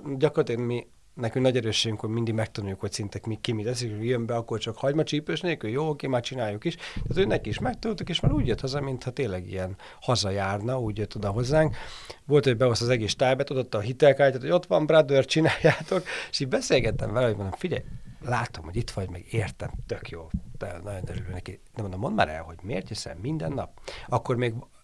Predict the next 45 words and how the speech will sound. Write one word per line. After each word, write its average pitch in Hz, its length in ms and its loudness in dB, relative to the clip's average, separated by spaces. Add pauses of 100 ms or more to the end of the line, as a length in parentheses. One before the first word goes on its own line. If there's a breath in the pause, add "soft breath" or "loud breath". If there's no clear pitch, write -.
vasárnap, 110 540 0
azt 104 100 -12
hiszem, 104 180 -8
talán 92 260 -6
zárva 113 420 -2
voltunk, 120 320 -4
és 117 100 -6
mondta, 123 200 -6
hogy 147 100 0
vasárnap 92 240 -6
is - 120 -4
egy 95 120 -10
taxiba, 131 360 -6
és 123 80 -6
tök 196 180 -6
mérges 95 300 -8
volt, 98 140 -14
hogy 98 100 -14
nem 104 140 -12
voltunk. - 500 0
<laughs> - 680 -4
És, - 120 4 (220 loud breath)
és - 60 -16
mondom 170 220 0
neki, 117 180 -4
"Én 139 260 0
ezt - 140 -2
tökre 233 240 4
megértem, 104 460 -4
de - 100 -6
mondom, 120 200 -2
mondd 254 160 -2
már - 180 2
el, - 20 -8
hogy 82 160 -10
miért 82 220 -12
jársz - 160 2
ide - 140 12
minden - 220 4
nap." - 240 -8 (260)
Azt - 160 -4
mondja, 90 200 -8
"Figyelj 95 220 -6
ide, 78 140 -12
barátom." - 600 -10